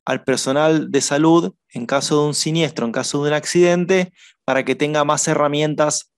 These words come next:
para intervenir y atender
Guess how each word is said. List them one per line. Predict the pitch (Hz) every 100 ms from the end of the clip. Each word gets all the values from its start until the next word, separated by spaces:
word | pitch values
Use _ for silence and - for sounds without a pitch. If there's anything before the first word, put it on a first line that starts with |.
| _ _
para | - 156
intervenir | 151 147 143 147 156 160 156 _ _ _
y | 143
atender | 135 135 127 135 147 -